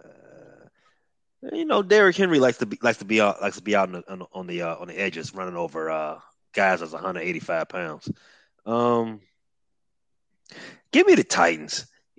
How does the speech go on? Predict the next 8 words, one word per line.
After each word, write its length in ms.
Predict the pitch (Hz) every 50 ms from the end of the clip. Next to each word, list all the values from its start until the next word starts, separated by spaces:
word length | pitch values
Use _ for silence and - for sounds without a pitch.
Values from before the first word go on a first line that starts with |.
| _ _ _ _ _ _ -
I, 220 | - - - -
I'm 80 | - 370
taking 280 | - 285 214 175 151
the 80 | 123 117
Titans 420 | - - 131 120 117 110 104 -
for, 280 | - - 113 110 107 - - _
to 80 | - 117
win 600 | 101 95 113 139 143 139 135 131 123 123 117 -